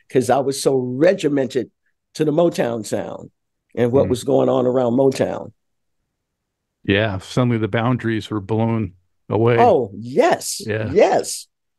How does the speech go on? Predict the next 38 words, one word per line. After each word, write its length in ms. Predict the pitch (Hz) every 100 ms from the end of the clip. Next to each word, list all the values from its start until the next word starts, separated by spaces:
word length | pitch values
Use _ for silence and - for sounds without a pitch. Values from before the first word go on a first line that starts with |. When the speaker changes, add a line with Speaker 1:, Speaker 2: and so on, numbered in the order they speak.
| _
Speaker 1:
No 260 | 139 233
rules, 500 | 240 214 262 277 277
no 200 | 202 214 233
nothing. 500 | 143 220 269 117 120
It's 180 | 196
just 280 | - 147 -
like, 280 | 139 131 123 - - _ _ _
"Let's 200 | 147 160
just 220 | 165 165
be 120 | 151
wild 480 | 170 123 165 151 127
and 140 | 123
make 160 | 127 151
some 240 | - 110
hell 360 | 104 - - 233
of 120 | 247
a 80 | 208
music." 560 | 202 135 117 - - _ _ _ _
Speaker 2:
<laughs> 200 | 87 -
Speaker 1:
And 240 | 117 117 110
that's 200 | 110 -
what 120 | 139
they 80 | 151
were 60 | 165
doing. 360 | 226 311 254 - _
<laughs> 100 | - 180 - 381 - - - - - _ - - _ _ _ _ - _ _
Speaker 2:
So 160 | - -
a-, 60 | 151
about 320 | 156 143 147
how 120 | 160
much 200 | 190 175
time 380 | - 170 165 143 135
would 160 | 127 117
you 80 |
say 140 | 123 135
elapsed 500 | 117 117 110 - -
between 760 | 113 - 123 123 113 113 - -
that 500 | 107 117 131 139